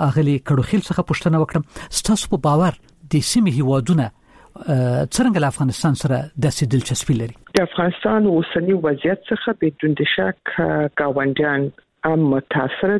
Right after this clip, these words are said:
Speaker 2: دي، هم متضرره کیږي او واقعا دوی، اه، له یو لوی ننګونې سره مخامخ دي. تشویش لري، ځکه چې طالبان متاسفانه کوم وعدې چې مخکې د حکومت نیولو، اه، څخه یې، اه، ځینې ملکونو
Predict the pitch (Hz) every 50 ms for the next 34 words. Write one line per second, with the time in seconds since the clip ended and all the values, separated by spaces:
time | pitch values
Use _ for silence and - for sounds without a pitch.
0 | 202 - 208 202 202 - - - 165 165 160 156 - - 165 143 143 147 - -
1 | 131 127 - - - 202 202 - - 226 226 - - 175 165 156 156 143 - -
2 | - 202 185 175 160 - - 170 170 165 165 156 - - - 147 143 139 139 139
3 | 139 139 135 131 131 131 131 131 131 131 135 143 151 170 185 185 185 175 180 -
4 | - - - - - - - - 170 165 160 143 156 151 156 196 196 165 139 -
5 | - 143 131 127 127 135 - - 139 - - - - - - - - - 247 233
6 | - - 277 285 - - - 135 117 110 127 135 131 - 180 - - 196 170 -
7 | - 196 - - 190 175 175 170 208 214 226 233 226 202 180 - 190 175 175 -
8 | - - 196 190 196 214 226 226 - - - - - - - _ _ - 233 226
9 | 220 220 220 220 226 220 262 269 262 - - 196 190 190 208 196 - - - 190
10 | 175 165 160 - - - 170 160 156 - - 160 156 160 175 180 180 160 139 147
11 | 143 - _ - - 143 143 143 - - - - - - - 170 160 - - 160
12 | 151 143 139 - _ _ - - - - - - - - - _ - 165 160 160
13 | - - 185 175 160 147 147 - - 185 175